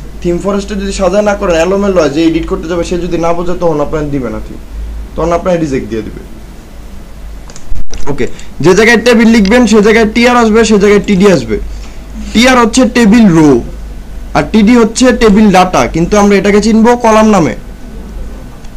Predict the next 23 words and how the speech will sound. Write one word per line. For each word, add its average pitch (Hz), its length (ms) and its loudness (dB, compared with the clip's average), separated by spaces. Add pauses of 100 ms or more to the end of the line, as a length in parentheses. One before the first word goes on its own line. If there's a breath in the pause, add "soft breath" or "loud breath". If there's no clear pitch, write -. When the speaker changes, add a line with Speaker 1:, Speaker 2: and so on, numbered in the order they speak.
(360)
Speaker 2:
এটা 190 200 2
হচ্ছে 220 240 2
রো, 226 320 4
এটা 185 160 2
হচ্ছে 190 180 0
কলাম। 143 400 0
রো 190 260 4
কলাম 269 340 2
কে 262 140 -2
কে 220 100 0
চিনেন 170 220 -2
না, 139 100 -2
এটা 139 120 0
বলেন 131 220 -4
আমাকে, 110 260 -10 (800)
যে 143 80 -4
"স্যার, 170 180 0
আমি 160 160 0
রো 147 160 0
আর 165 140 4
কলাম 165 260 0
বুঝি 131 220 -4
না।" 104 100 -8